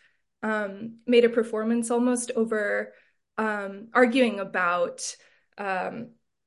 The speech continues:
you know, how can creative nonfiction be truthful, or how can creative nonfiction be creative? And there's, that's a very, it's a long kind of history there. Um,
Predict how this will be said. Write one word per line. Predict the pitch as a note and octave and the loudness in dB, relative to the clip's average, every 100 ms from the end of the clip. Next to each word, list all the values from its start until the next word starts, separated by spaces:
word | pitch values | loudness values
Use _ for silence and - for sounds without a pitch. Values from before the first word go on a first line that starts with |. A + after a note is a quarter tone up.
| _ | _
you | A3 A#3 | -4 -2
know, | G#3+ | -2
how | F#3+ A3 A3+ | -2 0 0
can | A3+ A#3+ G#3+ | 0 -2 -6
creative | A3 A3 G3 G3 | -4 -4 -2 -4
nonfiction | G3 F#3+ - G#3 - G3 F#3+ | -6 -6 -6 -6 -6 -6 -8
be | F3+ F3 - F3+ - | -10 -10 -8 -10 -14
truthful, | - A3+ A3 - - - - | -8 -8 -8 -8 -8 -8 -4
or | A#3 G#3+ | 0 0
how | A3 A3+ | 2 0
can | A3+ A3 | 0 -4
creative | A3+ G#3+ F#3+ | -2 -2 -2
nonfiction | F#3+ G3 G3 G3 F#3+ G3 G3 | -4 -8 -6 -8 -8 -10 -10
be | F#3+ F3 F3+ | -10 -10 -12
creative? | - G3 F#3+ - - - - - | -6 -2 -2 -2 -4 -6 -12 -8
And | G#3+ G#3 G3+ - - - _ | -6 -6 -10 -16 -20 -20 _
there's, | - A3 G#3+ - | 0 2 2 0
that's | B3 A#3+ | 2 4
a | A#3+ | 6
very, | A3+ A3+ G#3+ | 6 6 4
it's | G#3+ A3+ | 2 -2
a | A3+ | 0
long | A3 A3+ A3+ A3+ A3 A3+ | 2 2 2 0 -2 -4
kind | A3+ G3 | -4 -4
of | F#3+ | -4
history | G#3 G3+ - A3 A3+ | -6 -6 -2 2 2
there. | A#3 A#3+ A#3+ A#3+ A3+ | 4 4 6 4 2
Um, | A3 F#3+ F#3+ G3 | 0 -4 -6 -8